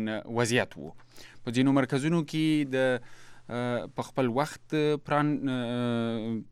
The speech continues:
مرکزونه په خپل وخت، اه، نشو، اه، اه، اه، د خلکو پر مخ نشو خلاص او همداسې،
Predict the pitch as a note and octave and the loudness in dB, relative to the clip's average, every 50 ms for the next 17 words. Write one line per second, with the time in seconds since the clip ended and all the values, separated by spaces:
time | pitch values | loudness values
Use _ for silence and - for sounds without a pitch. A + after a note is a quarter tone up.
0 | - A2+ A#2 A#2 A#2 - A2+ A2+ C#3 C#3+ C#3 - - - - - B2 A#2 A2+ B2+ | -4 0 0 0 0 -2 0 2 4 4 4 4 0 -6 -2 0 2 4 4 4
1 | B2+ - - - - B2 A#2 A2+ A2 A2 G#2 G#2 G#2 G#2+ G#2+ G#2+ G#2 G2 G2 - | 4 2 -2 -2 0 2 2 2 2 2 0 -2 -4 -4 -4 -4 -4 -6 -8 -12
2 | - - - - - D#3 F3 F3+ E3+ - E3+ D#3 D3+ D3 - - C3+ C3+ C3 C3+ | -18 -20 -20 -4 2 4 4 4 4 4 4 4 4 2 2 0 2 2 4 4
3 | C3 B2+ - - B2+ B2+ B2+ B2+ B2+ - - C3+ B2 A#2+ A#2+ A#2 A2+ - - G#2+ | 4 2 0 0 -2 0 0 0 -2 -2 -2 -2 -2 -2 -2 -2 -4 -6 -8 -10
4 | G#2 F#2+ F#2+ F#2+ D#2+ A2+ B2+ A#2+ B2+ A#2+ - - C#3+ C3 B2 A2+ - B2 A#2 B2 | -10 -12 -12 -12 -8 -8 -4 0 0 0 2 2 2 2 0 0 -2 0 2 2
5 | A#2+ - - B2 A#2+ A#2 A#2+ C#3 D#3 - D#3+ - - D#3 D3+ D3+ D3 - - - | 0 0 0 0 0 4 4 2 2 2 -4 -2 4 6 6 6 6 4 -4 -14
6 | - - - - - B2+ B2 A#2+ B2 B2+ C#3 C3+ C3 B2+ - C#3 C3+ | -20 -20 -12 -2 2 4 6 6 6 6 4 4 2 2 2 2 2